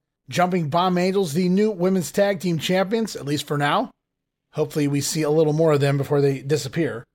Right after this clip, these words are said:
But sadly, just as they're ready to explode, ready to take off here, really taking that W W F fan by storm, even though it appears to be the beginning of the beginning, it's, uh, sadly the beginning of the end for both teams.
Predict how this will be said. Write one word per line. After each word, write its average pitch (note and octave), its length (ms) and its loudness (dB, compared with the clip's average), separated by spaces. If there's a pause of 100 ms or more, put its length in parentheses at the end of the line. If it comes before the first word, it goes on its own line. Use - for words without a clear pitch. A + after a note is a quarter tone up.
(600)
But D3 160 -2
sadly, A3+ 540 2
just A3 360 4
as A#3 140 -6
they're G3 160 2
ready G#3 280 4
to G3 120 2
explode, G#3+ 420 2
ready A3 220 2
to G3+ 160 -4
take G3+ 260 2
off F#3+ 280 2
here, C3 360 -4
really B3 280 2
taking A3 380 2
that D#3+ 260 -2
W G3+ 240 2
W F#3+ 240 2
F F3+ 80 0
fan A#3 400 0
by D#3 260 0
storm, D3 720 -2 (460)
even A#3+ 200 2
though A#3+ 140 10
it G#3 60 2
appears A3+ 340 0
to F#3+ 80 -8
be G3 260 0
the D#3+ 140 -2
beginning F#3 340 2
of G3 80 0
the F3+ 60 2
beginning, E3+ 500 0
it's, - 320 -8
uh, C#3 180 -12
sadly F3 480 0
the C3+ 180 -4
beginning C#3+ 420 -2
of C#3 80 -2
the B2+ 160 -2
end - 180 -2 (400)
for C#3 160 -2
both B3 360 4
teams. A2+ 360 -12